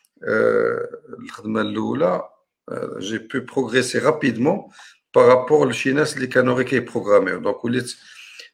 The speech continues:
en six mois, وليت project manager. وليت أنا عندي une équipe ديالي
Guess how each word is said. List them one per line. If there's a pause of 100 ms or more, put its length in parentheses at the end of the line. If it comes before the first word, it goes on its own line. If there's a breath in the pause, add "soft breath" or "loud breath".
(120)
en
six
mois,
وليت
project
manager.
وليت
أنا
عندي
une
équipe
ديالي